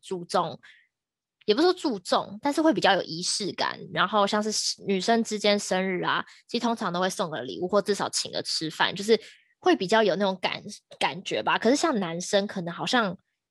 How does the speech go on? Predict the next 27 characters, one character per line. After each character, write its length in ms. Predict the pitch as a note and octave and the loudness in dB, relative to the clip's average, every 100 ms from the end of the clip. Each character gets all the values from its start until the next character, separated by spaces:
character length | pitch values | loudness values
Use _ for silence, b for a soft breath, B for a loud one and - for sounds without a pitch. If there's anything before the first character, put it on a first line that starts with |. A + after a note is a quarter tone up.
| _ _ _ | _ _ _
就 120 | F4+ | 2
没 100 | C#4 | 4
有 60 | F#3+ | 4
这 100 | G3+ | 4
个 60 | |
习 340 | G3 - - - | 0 -2 -6 -6
惯， 300 | G3 D#3+ D#2 - _ _ _ - | 0 0 -2 -12 _ _ _ -6
所 240 | - A#3+ | 0 2
以 260 | A#3 F3 - | 2 0 -4
我 220 | - F#3+ | 0 2
能 180 | F#3 G3 | 2 0
理 140 | G#3 | -4
解 400 | A3+ A3+ D#3+ - - _ | 0 0 0 -4 -14 _
可 100 | - | -10
能 100 | F#3 | -6
有 160 | F3+ F3 | -4 -2
一 60 | F3+ | -2
些 160 | A3+ | 0
人 240 | G#3+ F3+ F3 | 0 -2 -4
第 120 | G#3 | -8
一 40 | |
次 160 | F#3+ G3 | -6 -4
交 260 | F#3 F3 F3 | 0 0 -2
男 220 | D#3+ F3 | -4 -6
女 140 | F3 | -8
朋 300 | - - A2+ | -10 -12 -6
友， 320 | D#3+ G#2+ - | -4 -4 -6